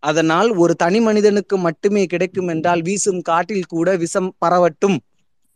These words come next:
அதை தவிர வேற என்ன சொல்றது? ஆஹ், ஈராக்ல வந்து ஒரு, ஈராக்ல வந்து அமெரிக்க விமானங்கள் வந்து போர் புரிஞ்சுகிட்டு இருக்கு.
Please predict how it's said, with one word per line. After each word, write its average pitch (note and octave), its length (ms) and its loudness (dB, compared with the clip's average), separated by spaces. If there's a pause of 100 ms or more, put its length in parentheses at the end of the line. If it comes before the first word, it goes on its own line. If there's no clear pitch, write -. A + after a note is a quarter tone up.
(560)
அதை E3 220 0
தவிர F#3 320 2
வேற F3 280 2
என்ன E3+ 180 0
சொல்றது? D3+ 440 -2 (760)
ஆஹ், D3+ 400 2
ஈராக்ல F#3 680 2
வந்து D#3+ 600 2
ஒரு, D3+ 560 0 (500)
ஈராக்ல G#3 440 0
வந்து F#3+ 200 -2
அமெரிக்க F#3+ 440 -4
விமானங்கள் D#3+ 540 -4
வந்து D3+ 260 -2
போர் G3+ 300 2
புரிஞ்சுகிட்டு C3 440 -6
இருக்கு. - 200 -12